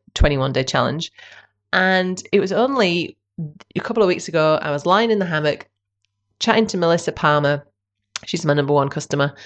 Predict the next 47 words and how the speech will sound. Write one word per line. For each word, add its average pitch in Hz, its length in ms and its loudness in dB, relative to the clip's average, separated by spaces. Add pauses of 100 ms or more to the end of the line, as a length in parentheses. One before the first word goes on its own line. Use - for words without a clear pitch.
(300)
Chatting - 200 2
to 226 80 0
Melissa 190 220 0
Palmer 156 340 0
on 196 200 0
Facebook. 147 760 0 (460)
Uh, 143 100 2
she's 196 220 0
my 208 100 2
number 180 180 0
one 147 160 -2
customer 156 400 -2
because 147 920 -2
she 143 220 0
was 135 200 0
the 139 80 -8
first - 320 -2
one 131 180 0
that - 80 -6
ever 131 180 -2
bought 135 280 2
my 135 100 -2
products. - 500 -2 (260)
Even 180 240 0
when 151 120 2
they 143 80 2
were, 143 60 2
like, - 360 -2
really 143 300 0 (260)
small 135 380 0
and 131 80 -6
crap, - 380 0
she - 200 -4
<laughs> - 20 -10
bought 294 560 0
them, 277 300 0 (320)
and 202 200 0
she - 120 0
still 330 300 0
does. 202 300 2
And, 175 260 -2
um, 165 340 0
now 190 180 2
we've 185 140 0
become 160 300 0
great 156 200 2
friends. 175 380 0